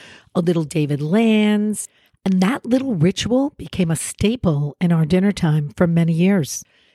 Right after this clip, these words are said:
And we still talk about it to this day. And now that I'm thinking about it, I gotta bring that back the next time Anthony's here for dinner.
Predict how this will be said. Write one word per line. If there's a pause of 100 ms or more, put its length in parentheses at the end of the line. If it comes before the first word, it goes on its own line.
(280)
And
we
still
talk
about
it
to
this
day. (600)
And
now
that
I'm
thinking
about
it, (360)
I
gotta
bring
that
back
the
next
time
Anthony's
here
for
dinner.